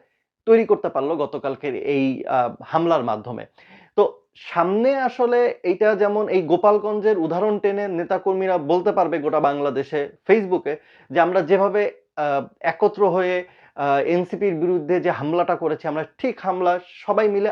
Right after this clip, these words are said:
আবার গোটা বাংলাদেশে আমরা করব, আবার একটা অরাজকতা তৈরি করব। এই যে একটা উদাহরণ টানতে পারবে নেতাকর্মীরা, এইটা একটা তাদের একটা, আহ, বলা যেতে পারে সফলতা আর কি।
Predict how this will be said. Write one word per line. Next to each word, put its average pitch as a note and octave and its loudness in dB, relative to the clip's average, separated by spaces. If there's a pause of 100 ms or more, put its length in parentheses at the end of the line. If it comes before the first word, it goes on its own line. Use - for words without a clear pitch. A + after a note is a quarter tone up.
আবার E3+ 2
গোটা D#3+ -4
বাংলাদেশে D3 -6
আমরা C#3 -6
করব, B2+ -8
আবার C#3 0
একটা D3 -6
অরাজকতা C#3+ 0
তৈরি B2+ -8
করব। - -12 (340)
এই G#3+ 4
যে A#3+ 2
একটা B3 2
উদাহরণ A3 2 (160)
টানতে E3 -2
পারবে F3+ -4
নেতাকর্মীরা, C#3 -6 (380)
এইটা G#3+ 4
একটা A#3 -2
তাদের D#3 -4
একটা, D3 -4 (140)
আহ, - -8
বলা D3+ 2
যেতে C#3 -6
পারে C#3 -4
সফলতা C#3 -6
আর A2 -6
কি। A2+ -14